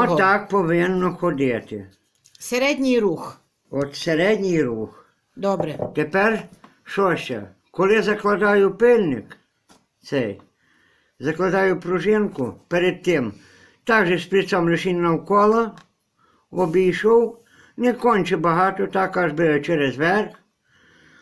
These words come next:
Speaker 2: але трошки. І знову розшатав, обкрутив, заклав пильник і можна сміло закладати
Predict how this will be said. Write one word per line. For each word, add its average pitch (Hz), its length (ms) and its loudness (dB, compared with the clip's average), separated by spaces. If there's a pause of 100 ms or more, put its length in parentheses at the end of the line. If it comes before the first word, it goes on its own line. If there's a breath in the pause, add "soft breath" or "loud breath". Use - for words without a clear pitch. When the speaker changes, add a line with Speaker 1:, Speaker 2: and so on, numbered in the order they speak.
(120 soft breath)
Speaker 2:
але 190 240 0
трошки. 175 600 -2 (360 soft breath)
І 240 160 2
знову 180 300 2
розшатав, 208 920 0 (380 soft breath)
обкрутив, 190 920 0 (640 soft breath)
заклав 185 500 0
пильник 208 500 2 (140)
і 180 100 0
можна 185 400 2
сміло 214 460 0
закладати 170 800 0